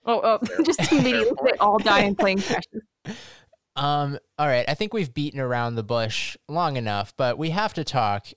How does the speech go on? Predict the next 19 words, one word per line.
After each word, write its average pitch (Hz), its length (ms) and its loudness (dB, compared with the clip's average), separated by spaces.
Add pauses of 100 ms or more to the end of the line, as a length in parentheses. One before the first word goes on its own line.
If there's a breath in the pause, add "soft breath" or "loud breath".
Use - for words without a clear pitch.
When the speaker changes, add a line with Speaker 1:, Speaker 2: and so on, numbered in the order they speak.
Speaker 3:
about 110 600 0 (200)
Venetia, 120 680 -6 (180)
because 135 640 -2 (300)
as 151 380 0
Ivan 143 340 -2
mentioned 117 380 -4
earlier, 107 600 -4
this 202 180 -6
is 190 120 -6
really 131 480 -2
Venetia's 127 720 -6
episode, 104 800 -6 (160)
and 117 520 -6 (280)
Venetia 214 600 -2
is 160 140 -4
having 147 400 -2
sort 170 500 -2
of 131 440 0 (120)
a 113 560 -2